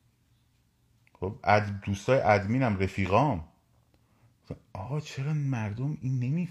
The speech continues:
متوجه نیستن وقتی می‌دارن این همه اومدن بیرون این موقعیت رو از دست بدن؟" من هیچی نگفتم، بعضیشون هم گفتم: "نه آقا، فوتبال نمیشه."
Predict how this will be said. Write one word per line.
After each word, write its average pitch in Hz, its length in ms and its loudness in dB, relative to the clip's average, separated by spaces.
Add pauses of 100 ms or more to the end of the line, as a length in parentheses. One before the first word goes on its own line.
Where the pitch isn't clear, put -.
متوجه 110 520 -4
نیستن 190 580 -2
وقتی 170 260 -4
می‌دارن 139 380 -2
این 131 140 0
همه 127 140 0
اومدن 120 420 0
بیرون 117 240 -2
این 123 200 2
موقعیت 110 500 2
رو 107 60 2
از 98 120 0
دست 98 320 -2
بدن؟" 87 260 -4
من 123 140 -2
هیچی 170 200 -8
نگفتم، 107 500 -6
بعضیشون 110 400 -4
هم 117 100 -4
گفتم: 113 320 -6
"نه 117 60 -4
آقا، 107 240 -2
فوتبال - 540 -10
نمیشه." - 220 -14